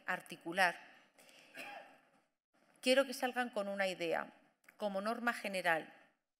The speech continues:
afecta a todas las articulaciones. ¿Y de qué manera? Pues principalmente en dos. Aumenta el dolor y, eh, disminuye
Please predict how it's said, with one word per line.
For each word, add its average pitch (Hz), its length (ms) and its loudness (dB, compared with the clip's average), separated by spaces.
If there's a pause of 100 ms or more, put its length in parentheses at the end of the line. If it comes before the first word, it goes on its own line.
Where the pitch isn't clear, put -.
(340)
afecta 240 680 0 (320)
a 175 120 -2
todas 226 520 -4 (120)
las 190 400 -2
articulaciones. 156 1200 -10 (100)
¿Y 220 120 -6
de 202 120 2
qué 240 140 0
manera? 226 480 4 (920)
Pues 208 180 2
principalmente 226 880 -2
en 180 120 -6
dos. - 380 -2 (560)
Aumenta 214 540 4
el 196 120 -2
dolor 196 360 0 (1300)
y, 247 400 -4 (360)
eh, 185 680 2
disminuye 233 1000 -4